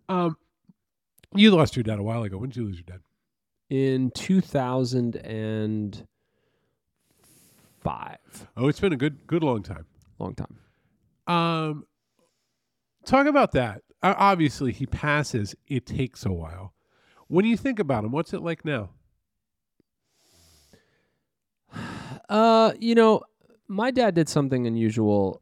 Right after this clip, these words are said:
Speaker 2: Uh, my dad never thought he was a good dad.
Speaker 1: Mm-hmm.
Speaker 2: And so when I was about thirteen, he, like, fired himself.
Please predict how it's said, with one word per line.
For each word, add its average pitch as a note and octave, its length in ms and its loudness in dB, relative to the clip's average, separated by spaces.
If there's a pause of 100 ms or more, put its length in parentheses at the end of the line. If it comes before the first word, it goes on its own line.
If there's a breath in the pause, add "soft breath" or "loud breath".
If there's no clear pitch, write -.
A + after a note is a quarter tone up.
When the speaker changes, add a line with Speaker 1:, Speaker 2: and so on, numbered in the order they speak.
(120)
Speaker 2:
Uh, G2+ 520 -6 (520)
my D3 140 -4
dad E3+ 440 0 (140)
never F#3 380 4
thought C#3 240 8
he A2+ 80 4
was G#2+ 140 0
a G#2 40 -10
good F#2+ 160 -10
dad. - 160 -18 (640)
Speaker 1:
Mm-hmm. A#2+ 400 -6
Speaker 2:
And C3+ 100 -6
so D#3+ 180 2
when D#3+ 100 0
I D#3+ 80 -2
was D#3+ 140 0
about D3 280 -4
thirteen, F#3 540 2
he, D3+ 180 2
like, C#3 300 2
fired A#2+ 520 4
himself. F#2+ 580 -6